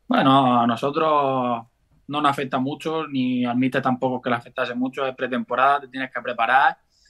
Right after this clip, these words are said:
Si no ganas, es un, es pretemporada, como ya te he dicho. Hay que coger sensaciones, ponerse en forma y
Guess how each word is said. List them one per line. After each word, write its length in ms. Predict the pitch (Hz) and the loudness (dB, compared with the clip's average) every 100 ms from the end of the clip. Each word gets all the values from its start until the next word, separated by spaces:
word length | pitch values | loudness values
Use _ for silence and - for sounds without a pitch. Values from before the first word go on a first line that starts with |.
| _ _ _ | _ _ _
Si 480 | - 127 127 123 123 | -4 0 2 2 2
no 140 | 127 | 2
ganas, 480 | 131 139 156 165 160 _ _ - _ _ | 2 2 0 -4 -8 _ _ -20 _ _
es 160 | 139 139 | -10 -8
un, 140 | 139 143 | -6 -6
es 100 | 131 | -4
pretemporada, 640 | 156 143 127 139 180 151 | -2 -4 -2 0 0 -2
como 240 | 139 139 135 | -6 -6 -6
ya 120 | 139 | -6
te 80 | 135 | -4
he 40 | |
dicho. 480 | 160 185 143 127 113 - - | -6 -6 -4 -4 -4 -12 -6
Hay 220 | 131 135 | 0 2
que 520 | 143 143 143 143 143 | 2 2 2 2 2
coger 220 | 135 127 135 | 0 -2 -2
sensaciones, 920 | 127 127 117 143 170 180 180 185 180 _ - - | -2 -4 -2 0 2 2 0 -2 -4 _ -20 -8
ponerse 300 | 143 143 139 | -4 -4 -4
en 80 | 123 | -2
forma 580 | 147 165 180 180 180 170 | 0 2 4 2 2 -4
y 640 | 139 131 131 127 127 120 | -8 -8 -8 -6 -8 -10